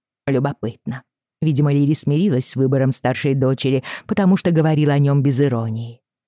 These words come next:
«Дорогая мама, я прошу тебя об услуге», ради любви ко мне и моим детям. С Анри Кристианом беда.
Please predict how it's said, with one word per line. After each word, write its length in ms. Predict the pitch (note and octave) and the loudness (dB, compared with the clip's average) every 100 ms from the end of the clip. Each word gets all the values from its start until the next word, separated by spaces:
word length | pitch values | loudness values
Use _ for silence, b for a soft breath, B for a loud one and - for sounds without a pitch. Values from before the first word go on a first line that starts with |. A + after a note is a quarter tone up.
| _ _ _ | _ _ _
«Дорогая 460 | E3+ F3 D#3+ G3+ A3 | -2 -2 -2 -2 0
мама, 540 | G#3 C3 A#2 A#2+ - _ _ _ _ _ _ - | 0 -2 -6 -10 -14 _ _ _ _ _ _ -2
я 180 | G3 A#3 | -2 0
прошу 320 | A#3 - A3 | -2 0 0
тебя 260 | G#3 F#3+ | 2 2
об 100 | F#3+ | 2
услуге», 640 | F#3+ - - C#3 B2+ - D3 _ _ _ _ | 0 -2 -4 -2 -2 -4 -8 _ _ _ _
ради 240 | G#3+ F3 C#3+ | -2 2 2
любви 400 | C#3 B2+ C#3 C#3 | 2 2 0 0
ко 180 | C#3 | 0
мне 360 | C3+ C3 D#3+ G3 _ | 0 0 0 -4 _
и 80 | F#3 | 2
моим 340 | F3 D#3+ D#3+ | 2 4 2
детям. 580 | A2+ B2 B2+ - B2+ C3 _ _ _ _ _ | 0 -4 -4 -10 -12 -14 _ _ _ _ _
С 140 | - G#3 | -4 2
Анри 240 | G3 A#3 | 2 2
Кристианом 640 | - A3+ - G3 G3 G3+ E3+ | 0 -2 0 0 2 2 2
беда. 500 | F#3 C#3+ A#2 A#2+ | 0 -2 -4 -8